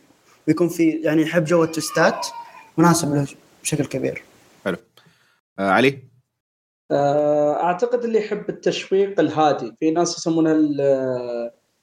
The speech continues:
Speaker 3: آه، يعني على رتم هادي،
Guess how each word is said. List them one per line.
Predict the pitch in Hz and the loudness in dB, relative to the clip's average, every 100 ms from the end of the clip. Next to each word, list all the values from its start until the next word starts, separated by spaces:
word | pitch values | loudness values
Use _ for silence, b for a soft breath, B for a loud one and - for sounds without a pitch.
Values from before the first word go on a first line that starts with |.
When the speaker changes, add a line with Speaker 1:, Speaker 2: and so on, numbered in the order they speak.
| _ _ _ _ - | _ _ _ _ -4
Speaker 3:
آه، | 120 123 120 92 78 - - - - - _ _ - | 0 2 2 2 0 0 -2 -4 -8 -14 _ _ -10
يعني | 123 123 135 | -2 0 2
على | 151 165 | 2 2
رتم | 170 180 151 | 2 0 2
هادي، | 160 160 127 | 2 2 0